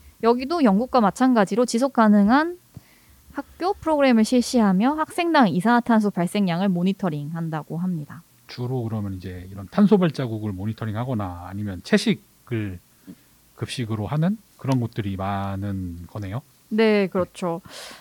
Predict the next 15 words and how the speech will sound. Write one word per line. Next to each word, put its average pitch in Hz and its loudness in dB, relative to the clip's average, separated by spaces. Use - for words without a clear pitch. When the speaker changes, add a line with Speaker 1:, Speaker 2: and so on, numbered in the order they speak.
Speaker 1:
사실 285 -2
우리나라에서 240 0
학교에서 254 -4
했던 220 -2
다양한 202 0
활동들은 196 -4
뭐 170 -12
제가 175 -2
짧게 285 0
조사해서 185 -2
모두 208 -2
살펴보지 254 2
못한 233 0
것은 202 0
있지만 175 -4